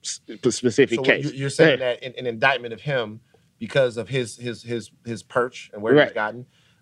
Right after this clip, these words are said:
Speaker 2: uh, is sort of, sort of lends itself to the inherent criminality that some
Speaker 1: Yeah.
Speaker 2: people feel like black men have.
Speaker 1: And just one other little point to that. And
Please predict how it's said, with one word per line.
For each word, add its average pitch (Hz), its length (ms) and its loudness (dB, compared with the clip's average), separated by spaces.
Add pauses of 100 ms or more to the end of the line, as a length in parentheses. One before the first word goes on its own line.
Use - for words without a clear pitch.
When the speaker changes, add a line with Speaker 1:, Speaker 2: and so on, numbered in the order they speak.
Speaker 2:
uh, 113 340 2
is 113 180 -8
sort 135 260 -2
of, 104 140 -10
sort 147 220 -4
of 104 140 -8
lends 120 220 -6
itself 113 360 -2
to - 120 -10
the 107 280 -6
inherent 110 540 -4
criminality 120 540 -2
that 110 160 -8
some 123 120 -6
Speaker 1:
Yeah. 156 120 8
Speaker 2:
people - 160 -6
feel 113 100 -4
like 104 220 -4
black 101 200 -6
men 92 140 -12
have. 90 240 -12
Speaker 1:
And 185 100 6
just 294 180 0
one 254 160 8
other 226 120 2
little 185 180 6
point 180 320 4
to - 100 -2
that. 104 300 2
And 143 360 6